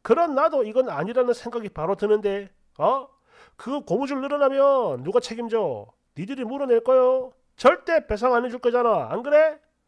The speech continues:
내 물건이 아니면 당연히 곱게 잘 쓰고 그대로 돌려주는 게 맞는 거지. 뭘 처 잘했다고 나불거리는 거요? 어? 아니, 그리고 사우나에서 왜 누워?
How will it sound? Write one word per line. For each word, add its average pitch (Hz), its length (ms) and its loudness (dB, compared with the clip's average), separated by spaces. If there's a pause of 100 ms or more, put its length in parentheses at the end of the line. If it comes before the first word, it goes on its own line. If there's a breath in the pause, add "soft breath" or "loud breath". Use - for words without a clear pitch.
(360 soft breath)
내 175 240 4
물건이 330 400 2
아니면 277 680 2
당연히 311 420 -4
곱게 - 480 -4
잘 214 240 0
쓰고 269 400 -8
그대로 269 320 -4
돌려주는 262 380 -6
게 254 100 2
맞는 233 240 -2
거지. 247 640 -2
뭘 240 680 -8
처 - 260 -4
잘했다고 220 460 -6
나불거리는 214 580 0
거요? 214 400 -6 (380)
어? 285 320 2 (1700)
아니, 339 200 4
그리고 226 540 -4 (260)
사우나에서 339 760 0
왜 147 240 -2
누워? 254 480 0